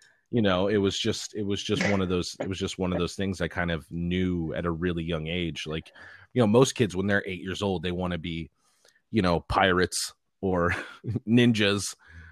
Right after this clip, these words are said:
or, you know, and some of 'em wanna be, you know, firemen and police officers and stuff like that. But I kinda knew then that I was like, "Yeah, I'm, I'm gonna be in a band." And, like, a lot of my family, like, thought it was just, like, they're like, "Oh, this is just a phase," you know?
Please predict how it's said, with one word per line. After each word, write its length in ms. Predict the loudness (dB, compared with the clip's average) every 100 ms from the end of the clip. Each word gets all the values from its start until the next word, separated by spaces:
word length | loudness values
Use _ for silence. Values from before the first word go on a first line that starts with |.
| -2
or, 520 | 2 4 4 2 -2 -2
you 100 | 0
know, 360 | 2 2 0 0
and 140 | -2
some 180 | 2 2
of 100 | 4
'em 120 | 2
wanna 180 | 2 0
be, 140 | 0 -4
you 160 | -4
know, 80 | -4
firemen 440 | -6 -4 -4 -4 -8
and 100 | -8
police 260 | -8 -8
officers 400 | -10 -10 -12 -14
and 100 | -16
stuff 200 | -18 -18
like 140 | -18 -12
that. 200 | -10 -10 _ -20 -20 -4 4
But 100 | 6
I 80 |
kinda 240 | 8 6 6
knew 580 | 8 8 8 6 2 -6 -10
then 600 | 0 2 2 0 -4 -10 _ 0
that 60 |
I 60 | 0
was 120 | 0
like, 100 | 0
"Yeah, 240 | 4 6
I'm, 80 | 4
I'm 200 | 4 4
gonna 120 | 6
be 120 | 6 4
in 60 |
a 40 | 2
band." 440 | 2 2 0 -6 _ -4
And, 420 | -2 0 -2 -6 -12 _ _ _ _ -20 -20 _ -20 _ _ _ -2
like, 200 | 0 4
a 40 |
lot 160 | 6 6
of 60 |
my 100 | 6
family, 500 | 2 2 4 4 2 -2
like, 180 | -2 -4
thought 260 | -2 0 0
it 40 |
was 160 | 0 -4
just, 160 | -6
like, 160 | -4 -4
they're 140 | -4
like, 120 | -4 -2
"Oh, 160 | -2
this 160 | -4 -6
is 100 | -10
just 200 | -10 -12
a 60 |
phase," 440 | -8 -6 -6 -8 -10
you 60 | -10
know? 260 | -8 -10